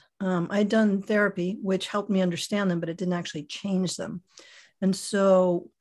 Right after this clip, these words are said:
I went into this N L P seminar, free seminar, and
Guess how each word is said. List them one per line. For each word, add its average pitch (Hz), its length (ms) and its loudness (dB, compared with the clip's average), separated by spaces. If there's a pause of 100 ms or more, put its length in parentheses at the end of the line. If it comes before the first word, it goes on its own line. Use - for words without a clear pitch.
I 180 120 -2
went 190 200 4
into 185 220 2
this 185 260 0
N 190 120 0
L 180 140 0
P 214 200 -2
seminar, 170 580 -4 (180)
free 208 180 -2
seminar, 202 600 -2
and 180 340 0